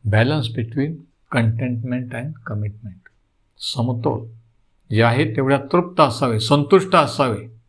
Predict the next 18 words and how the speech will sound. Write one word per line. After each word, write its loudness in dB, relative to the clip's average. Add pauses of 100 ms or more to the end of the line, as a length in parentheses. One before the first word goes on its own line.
(140)
समाधानी 4
असावे -4 (2250)
आणि 0
समर्पित 0
असावे, -4
याच्यामधलं 2 (200)
कमिटमेंट. 0 (520)
तर 8
हे 6
तीन 2
महत्त्वाचे 2
धडे 2 (220)
आपल्याला 2
शिकायला 0
मिळतात. -10 (960)
पहिला 4
धडा 0
हा -6